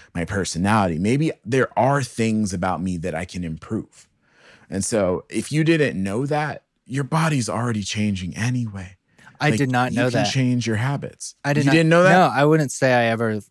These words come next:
Speaker 2: actively thought. I think
Speaker 1: Bro,
Speaker 2: I'm still on an
Speaker 1: yeah.
Speaker 2: awareness stage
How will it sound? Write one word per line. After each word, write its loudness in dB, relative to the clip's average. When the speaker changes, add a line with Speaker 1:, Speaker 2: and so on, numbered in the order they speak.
Speaker 2:
actively -6
thought. 2
I -2
think 2
Speaker 1:
Bro, 4
Speaker 2:
I'm 2
still -2
on 0
an 0
Speaker 1:
yeah. 2
Speaker 2:
awareness -2
stage -8